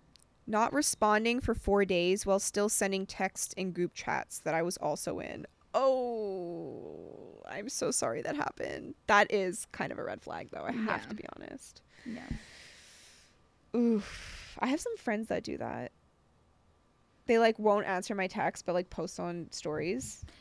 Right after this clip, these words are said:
Speaker 2: Yeah, sometimes
Speaker 1: And I'm
Speaker 2: it's
Speaker 1: like,
Speaker 2: just because you
Speaker 1: "Hello?"
Speaker 2: forget. Like, it's not necessarily, like, the biggest red flag, but I guess it's, like, if it's a guy that you're interested in, like,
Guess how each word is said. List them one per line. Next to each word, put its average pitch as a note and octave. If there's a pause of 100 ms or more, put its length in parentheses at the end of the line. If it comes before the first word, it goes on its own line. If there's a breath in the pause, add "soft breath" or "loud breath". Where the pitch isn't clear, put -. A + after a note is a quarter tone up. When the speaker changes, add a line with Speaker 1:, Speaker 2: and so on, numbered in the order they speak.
Speaker 2:
Yeah, C#4+
sometimes D4+
Speaker 1:
And -
I'm D#4+
Speaker 2:
it's B3
Speaker 1:
like, G#3+
Speaker 2:
just B3
because A#3
you A3+
Speaker 1:
"Hello?" D3
Speaker 2:
forget. G#3+
Like, G#3
it's A3
not A#3
necessarily, A#3+
like, G#3
the A3
biggest G#3
red G#3
flag, G3+
but A3+
I A#3
guess B3
it's, -
like, D#4+
if A#3+
it's A#3+
a B3
guy G3+
that A3+
you're A3
interested G#3+
in, C4+
like, G#3+